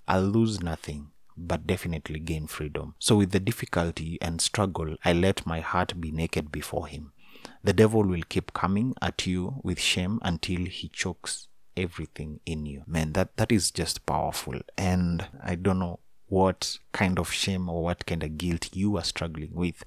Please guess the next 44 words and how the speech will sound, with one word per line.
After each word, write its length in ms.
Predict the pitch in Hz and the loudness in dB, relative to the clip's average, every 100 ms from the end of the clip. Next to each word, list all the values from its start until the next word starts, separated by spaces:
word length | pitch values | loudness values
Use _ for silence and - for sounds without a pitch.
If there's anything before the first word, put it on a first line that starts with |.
| - | -6
It 120 | - 95 | -2 0
is 160 | 85 | 0
not 180 | 92 - | -2 0
worth 300 | 85 85 - | 0 0 -4
your 140 | 78 | -8
time. 340 | - - 90 - | -6 -4 -4 -4
It 160 | 85 92 | -4 -4
is 140 | 85 | -2
not 180 | 92 - | -2 -2
worth 300 | 85 82 90 85 | -2 -2 -4 -2
dragging 440 | 90 85 82 78 | 2 2 0 -4
it 140 | 73 | -2
along. 440 | - 78 76 76 76 - | -4 -2 -4 -6 -10 -4
I 80 | 101 | 0
mean, 280 | 98 101 87 | 6 6 4
look 260 | - 117 - | 4 4 4
at 140 | - | 2
people 240 | - - 82 | 0 0 0
like 180 | 78 - 82 | 0 -6 -4
David. 400 | 82 76 85 - - - | -2 -2 -6 -10 -10 -6
You 220 | 101 104 | 4 4
read 240 | 110 117 101 | 6 4 4
about 340 | 90 90 - | 4 2 2
what 200 | 87 95 | -2 0
David 400 | 87 80 80 82 | -2 -2 -6 -6
did, 300 | 78 78 - - | -6 -6 -10 -10
the, 260 | 82 92 90 - | -4 0 0 -2
the 140 | - - | 2 2
sins 440 | - - 117 104 | 4 6 6 6
that 220 | - - | 0 -4
David 280 | - 85 82 | 0 0 0
did. 240 | 85 - - - | -2 -2 -4 -4
Usually, 480 | 107 127 - 120 - | 0 2 6 6 6
I, 260 | 90 87 78 | 2 0 -2
I 80 | - | 2
usually 440 | 143 - 151 107 - | 4 4 4 2 0
look 380 | 92 110 - - | 4 6 4 2
back 220 | 90 - | 0 0
at 180 | 76 - | -6 -2
that 180 | 90 - | -2 -2
and 120 | 80 | -6
I'm 120 | 78 | -6
like, 300 | 80 78 - | -6 -8 -6
"Man, 380 | 95 113 82 | -2 -2 -2